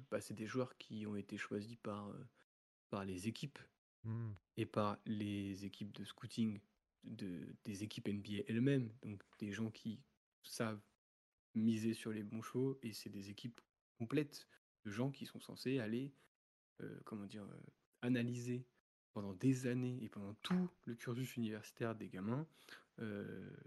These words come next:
Speaker 1: leurs, euh, compétences au basket, leur, euh, leur personnalité, enfin, ils vont tout analyser pour savoir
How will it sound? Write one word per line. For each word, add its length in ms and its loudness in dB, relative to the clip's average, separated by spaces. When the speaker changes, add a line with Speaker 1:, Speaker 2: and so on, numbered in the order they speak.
Speaker 1:
leurs, 480 0
euh, 400 -8
compétences 460 0
au 20 2
basket, 500 -4
leur, 320 -6
euh, 160 -10
leur 240 0
personnalité, 800 4
enfin, 160 -10
ils 80 -8
vont 100 -14
tout 200 6
analyser 460 2
pour 180 -12
savoir 360 -2